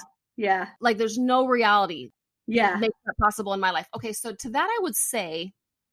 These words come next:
Speaker 2: I, I jumped ahead of myself because what needs to happen before that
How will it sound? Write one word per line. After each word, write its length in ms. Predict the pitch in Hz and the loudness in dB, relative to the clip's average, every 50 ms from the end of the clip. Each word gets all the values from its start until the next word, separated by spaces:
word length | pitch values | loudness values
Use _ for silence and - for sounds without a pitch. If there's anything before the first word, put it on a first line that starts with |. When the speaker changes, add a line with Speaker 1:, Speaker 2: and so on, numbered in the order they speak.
| _ _ _ _ _ _ - - | _ _ _ _ _ _ -10 -6
Speaker 2:
I, 140 | - 214 - | -6 -4 -2
I 100 | - 247 | -2 -2
jumped 340 | 220 202 - 311 339 349 - | -2 0 0 0 0 0 -2
ahead 240 | 330 254 - 262 240 | -6 -6 -4 -4 -4
of 100 | 226 190 190 | -2 -4 -4
myself 580 | 147 139 175 - - - - - - - _ _ - | -6 -8 -6 -8 -8 -8 -10 -12 -16 -20 _ _ -8
because 680 | 233 - - - 254 233 226 220 214 208 - - - - _ _ _ _ _ _ _ _ _ _ _ _ _ - | -8 -8 -6 -4 -2 -2 0 0 -2 -4 -4 -6 -8 -10 _ _ _ _ _ _ _ _ _ _ _ _ _ -6
what 240 | 247 294 311 - | -2 -2 -2 -2
needs 420 | 269 285 294 320 349 359 339 - - | -2 -4 -2 -2 -2 -2 -4 -6 -6
to 100 | - 262 254 | -6 -4 -4
happen 500 | 208 208 233 233 233 226 - 226 214 202 | -4 -2 0 0 0 0 0 -4 -4 -4
before 540 | 208 208 - - - 226 214 208 196 190 | -4 -6 -8 -10 -8 -4 -2 -2 -2 -4
that 600 | 170 170 175 175 208 226 240 247 247 247 - - | -6 -10 -8 -2 2 4 6 6 6 4 4 0